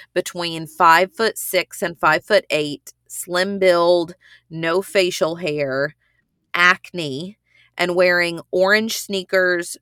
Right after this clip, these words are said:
red pants, and a black shirt, linked that man to a red van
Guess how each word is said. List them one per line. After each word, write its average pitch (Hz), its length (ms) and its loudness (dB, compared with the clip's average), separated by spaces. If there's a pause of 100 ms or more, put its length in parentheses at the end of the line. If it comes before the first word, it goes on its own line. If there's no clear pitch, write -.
(160)
red 170 340 0
pants, 185 680 -6
and 160 120 -4
a 160 100 -4
black 156 460 -2
shirt, 226 720 -4 (1160)
linked 208 460 -2
that 196 260 4
man 180 300 0
to 180 200 -4
a 165 160 2
red 170 460 0
van 160 760 -6